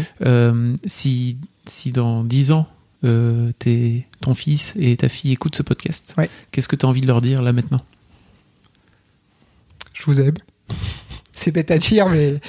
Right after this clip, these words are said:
Speaker 2: ça fait flammeux, mais... Et surtout, enfin, je suis très, très fier de, de mon fiston.
Speaker 1: T'as l'air, en tout cas.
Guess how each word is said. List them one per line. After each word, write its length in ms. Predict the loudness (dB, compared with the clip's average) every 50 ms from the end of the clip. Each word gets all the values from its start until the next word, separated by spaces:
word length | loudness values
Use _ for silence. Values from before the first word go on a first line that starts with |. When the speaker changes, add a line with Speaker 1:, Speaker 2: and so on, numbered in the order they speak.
| -14 -16 -16 -8
Speaker 2:
ça 160 | -2 0 2 4
fait 140 | 4 2
flammeux, 460 | 2 2 2 2 4 4 4 4 4 4
mais... 320 | 2 0 0 -2 -4 -6 -10 _ -18 -20 -20 -20 -20 -20 -20 -20 -20 _ _ _ _ -2
Et 280 | 0 0 2 2 2
surtout, 360 | 0 0 -2 -2 0 2 0
enfin, 360 | 0 0 0 -2 -4 -4 -4 -8 _ _ _ _ _ _ _ _ _ _ _ _ _ _ _ _ _ _ _ _ _ _ _ _ _ _ _ _ _ _ _ _ -16 -16 _ _
je 80 | -12 -10
suis 600 | -6 -2 2 4 4 4 4 4 2 2 0 -4 _ _ _ -20 -20 -20 -20 -16 -10
très, 180 | -6 -4 -4
très 160 | -2 0 0 0
fier 300 | 0 0 -2 0 0 0
de, 100 | 0 -2
de 260 | -2 -4 -4 -6 -10 _ _ _ _ _ _ _ _ -20 -20 -18 -14
mon 80 | -12 -12
fiston. 240 | -10 -12 -14 -14 _ _ _ _ -20 -20 -20 -20 _ _ _ _ _ _ _ -20 _ _ _ _ _ _ _ _ _ _ _ _ _ _ _ _ _ _ _ _ -2
Speaker 1:
T'as 100 | 0 2
l'air, 180 | 2 2 0
en 60 | -2
tout 100 | -4 -6
cas. 220 | -6 -6 -6 -6